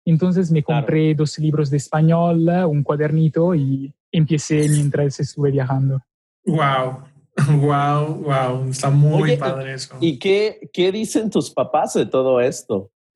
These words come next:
Speaker 2: ¿Tu familia qué piensa de tus aventuras por el mundo? <laughs>
Speaker 1: No, ahora han cambiado de idea. Al inicio era como, "No, ¿qué estás haciendo?". Después que volví, después seis meses de Sudamérica,
Speaker 2: Sí.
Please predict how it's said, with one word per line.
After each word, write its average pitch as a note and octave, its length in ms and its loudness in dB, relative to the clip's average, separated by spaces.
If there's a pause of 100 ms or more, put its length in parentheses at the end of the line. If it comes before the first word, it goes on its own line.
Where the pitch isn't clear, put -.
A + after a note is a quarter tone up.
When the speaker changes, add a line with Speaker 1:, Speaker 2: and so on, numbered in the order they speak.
(120)
Speaker 2:
¿Tu C#3 100 2
familia E3 540 -2
qué F#3+ 100 -2
piensa F3 500 -2
de D#3 140 0
tus B2+ 240 -4
aventuras B2 800 -2
por A2 140 -2
el A2 160 0
mundo? A#2 500 0
<laughs> - 460 -2
Speaker 1:
No, F3 140 2
ahora A3 440 2
han G#3+ 80 4
cambiado D#3 320 0
de C#3+ 80 -6
idea. C#3+ 340 2
Al C3+ 120 0
inicio E3 380 2
era D3 240 -2
como, C#3 240 -4
"No, D#3+ 300 0
¿qué E3 100 -6
estás D3 260 -4
haciendo?". C#3+ 420 0
Después E3+ 360 0
que F3 140 0
volví, D#3+ 560 2
después D#3+ 360 0
seis D#3 340 -4
meses D3+ 500 0
de D3 640 2
Sudamérica, F3 920 0 (280)
Speaker 2:
Sí. G2+ 80 -10